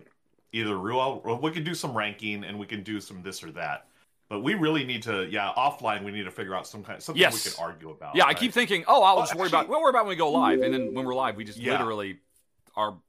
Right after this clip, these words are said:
Speaker 2: it's the last thing we can think of, 'cause we're just trying to keep the
Speaker 1: Yeah.
Speaker 2: show going.
Speaker 1: And I'm
Speaker 2: Okay.
Speaker 1: thinking, like, uh, uh, I mean, Book of Boba Fett, like, I can, we can talk about that, but I feel like we just, you know, we go back to Star Wars and Star Trek all the time. Like,
Speaker 2: And,
Speaker 1: we
Speaker 2: and
Speaker 1: gotta
Speaker 2: Marvel.
Speaker 1: think of some
Speaker 2: Yeah.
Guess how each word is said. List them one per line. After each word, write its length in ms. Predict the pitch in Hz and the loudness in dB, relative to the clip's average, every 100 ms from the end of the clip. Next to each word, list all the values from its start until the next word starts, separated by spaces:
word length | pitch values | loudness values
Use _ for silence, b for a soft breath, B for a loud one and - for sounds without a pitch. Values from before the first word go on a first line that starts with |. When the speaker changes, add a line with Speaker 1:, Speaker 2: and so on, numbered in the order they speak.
| _ | _
Speaker 2:
it's 160 | 139 - | -8 -4
the 60 | |
last 260 | 135 139 - | 0 0 0
thing 120 | 139 | -6
we 80 | 123 | -6
can 120 | 117 | -6
think 200 | 135 131 | -8 -6
of, 160 | 104 92 | -6 -8
'cause 120 | 110 | -10
we're 100 | 127 | -12
just 140 | 113 | -10
trying 240 | - 120 117 | -6 -6 -4
to 80 | 98 _ _ | -8 _ _
keep 100 | 107 | -6
the 60 | 107 | -2
Speaker 1:
Yeah. 100 | 98 | -2
Speaker 2:
show 160 | 147 | -2
going. 300 | 135 110 92 - b b b b b b b b b - | -4 -6 -8 -14 b b b b b b b b b 0
Speaker 1:
And 120 | 160 | 2
I'm 60 | 180 | 2
Speaker 2:
Okay. 80 | |
Speaker 1:
thinking, 420 | 170 190 185 151 - | 0 -2 -2 -4 -4
like, 260 | 131 131 - | -4 -4 -2
uh, 40 | |
uh, 220 | 123 - 110 - | -6 -6 -12 -12
I 20 | 139 | -6
mean, 260 | 147 123 | -6 -4
Book 220 | 107 160 | -4 -4
of 80 | 151 | -4
Boba 300 | 113 120 139 | -4 -4 -4
Fett, 340 | - 139 143 120 | -6 -4 -4 -4
like, 160 | 113 | -4
I 100 | 113 | -4
can, 440 | 131 123 113 107 110 | -6 -10 -12 -14 -14
we 100 | 127 | -12
can 220 | 131 104 | -12 -6
talk 240 | 127 113 | -4 -4
about 180 | 104 104 | -2 -2
that, 140 | 117 | -2
but 100 | 117 | -2
I 60 | 120 | -4
feel 160 | 113 143 | -2 -2
like 180 | 123 | -2
we 140 | 135 113 | -4 -8
just, 280 | 127 - 143 | -8 -10 -6
you 80 | |
know, 200 | 147 139 - | -4 -4 -2
we 100 | 147 | -2
go 140 | 175 | 0
back 140 | 175 165 | 0 -2
to 80 | 147 | -4
Star 220 | - 131 | 0 2
Wars 160 | 139 120 | 2 -2
and 100 | 110 | -6
Star 180 | 120 107 | -4 -4
Trek 200 | 101 95 | -6 -8
all 120 | 90 | -10
the 60 | 80 | -10
time. 300 | - 87 76 | -12 -12 -8
Like, 120 | 85 | -8
Speaker 2:
And, 80 | 139 | -6
Speaker 1:
we 40 | |
Speaker 2:
and 100 | 139 | -4
Speaker 1:
gotta 80 | 151 | -2
Speaker 2:
Marvel. 180 | 143 139 | -2 -2
Speaker 1:
think 120 | 92 | -4
of 80 | 87 | -10
some 180 | - 76 | -14 -14
Speaker 2:
Yeah. 240 | 113 113 | -6 -4